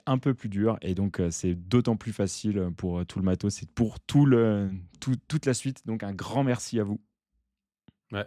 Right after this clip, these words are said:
Speaker 2: merci à, merci. On a à peu près onze, euh, donateurs mensuels. Et puis après, de temps en temps, on donne des, des, on a des one-shots comme ça. Et des personnes même qui restent en privé, qui veulent pas être, euh, publiées. Donc, euh, voilà, merci à eux.
Speaker 1: Ouais, un grand merci,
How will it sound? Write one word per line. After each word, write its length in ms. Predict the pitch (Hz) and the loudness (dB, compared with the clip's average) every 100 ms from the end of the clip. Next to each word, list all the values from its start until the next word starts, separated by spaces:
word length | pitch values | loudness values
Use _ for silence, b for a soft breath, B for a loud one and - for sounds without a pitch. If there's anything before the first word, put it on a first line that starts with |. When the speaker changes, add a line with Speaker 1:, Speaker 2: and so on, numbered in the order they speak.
| - | -6
Speaker 2:
merci 220 | 110 107 | -10 -4
à, 360 | 117 107 104 101 104 | -2 0 0 0 -2
merci. 280 | 101 131 135 | -2 -2 2
On 100 | 113 | 4
a 380 | 107 101 98 | 6 6 6
à 40 | 95 | 2
peu 100 | 110 | 0
près 220 | - 110 | -2 -2
onze, 360 | 123 143 143 120 | 0 0 -2 -2
euh, 500 | 120 113 113 110 110 | -4 -2 -4 -4 -6
donateurs 720 | 107 110 110 104 110 104 101 _ _ | -4 -4 -4 -4 -4 -4 -8 _ _
mensuels. 600 | 113 131 - 101 131 117 - 170 | -2 -2 0 -2 -2 -6 -14 -14
Et 80 | 101 | -14
puis 160 | - | -8
après, 220 | 98 - 120 | -8 -4 -4
de 40 | |
temps 160 | 107 101 | -2 0
en 100 | 95 | 0
temps, 160 | 107 | -2
on 40 | 110 | -2
donne 200 | 95 90 | -4 -4
des, 240 | 90 90 | -6 -6
des, 280 | 92 92 92 | -6 -8 -6
on 100 | 95 | -4
a 60 | 101 | -2
des 100 | 98 | 0
one-shots 460 | 98 104 - 113 - | 0 -2 -2 -6 -4
comme 100 | 107 | -2
ça. 200 | 127 135 B B B - | 0 -2 B B B -6
Et 120 | 98 | -4
des 80 | 107 | 0
personnes 300 | 113 156 156 | 0 2 4
même 160 | 156 | 2
qui 100 | 139 | 2
restent 200 | 117 123 | -2 0
en 60 | 113 | -4
privé, 380 | - 120 123 131 | -4 -4 -4 -6
qui 140 | - | -4
veulent 160 | 95 98 | -4 -2
pas 120 | 113 | -2
être, 220 | 117 - | -2 -4
euh, 120 | 101 95 | -6 -6
publiées. 380 | 101 98 90 | -8 -8 -6
Donc, 260 | 117 101 - - | -8 -10 -12 -14
euh, 60 | 101 | -10
voilà, 220 | 85 - 110 | -12 -10 -6
merci 240 | 104 - | -2 -2
à 40 | 85 | -2
eux. 100 | - - B B B _ | -6 -18 B B B _
Speaker 1:
Ouais, 80 | - - | -12 -10
un 60 | 92 | -6
grand 220 | 90 101 | 0 4
merci, 360 | 95 - 90 | 2 0 -6